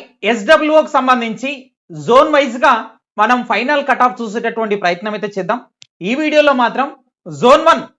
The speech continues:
కాళేశ్వరం జోన్ లో ఏ విధంగా కట్ ఆఫ్ ఉండబోతుంది, ఫైనల్ కట్ ఆఫ్ మనం exactly ఎక్స్‌పెక్ట్ చేయొచ్చు అంటే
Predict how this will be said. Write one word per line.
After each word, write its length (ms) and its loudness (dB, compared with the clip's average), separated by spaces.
కాళేశ్వరం 560 4
జోన్ 240 0
లో 80 4
ఏ 100 0
విధంగా 360 0
కట్ 180 2
ఆఫ్ 160 -4
ఉండబోతుంది, 500 -4
ఫైనల్ 480 2
కట్ 220 2
ఆఫ్ 100 0
మనం 160 2
exactly 600 0
ఎక్స్‌పెక్ట్ 360 -2
చేయొచ్చు 400 -2
అంటే 200 -2